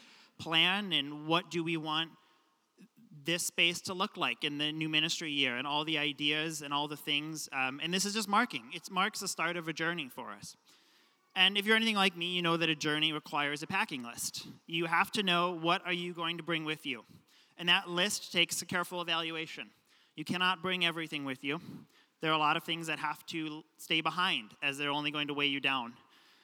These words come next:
You've probably heard Micah say before one of his trips, "Every ounce counts," and the same thing applies here.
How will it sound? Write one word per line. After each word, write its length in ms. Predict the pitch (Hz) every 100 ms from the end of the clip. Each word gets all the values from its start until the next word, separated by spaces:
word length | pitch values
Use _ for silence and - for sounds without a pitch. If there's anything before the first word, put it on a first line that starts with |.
| _
You've 120 | 160
probably 220 | 175 156
heard 160 | 160 160
Micah 280 | 151 151 156
say 180 | 160 156
before 240 | 147 156
one 120 | 143
of 60 | 143
his 140 | 143
trips, 420 | - 151 - - -
"Every 220 | 160 160 165
ounce 440 | 156 170 - - -
counts," 540 | 156 139 - - - -
and 140 | 143
the 60 | 139
same 220 | 160 156
thing 200 | 156 143
applies 600 | 139 - 135 131 127 -
here. 320 | - 139 117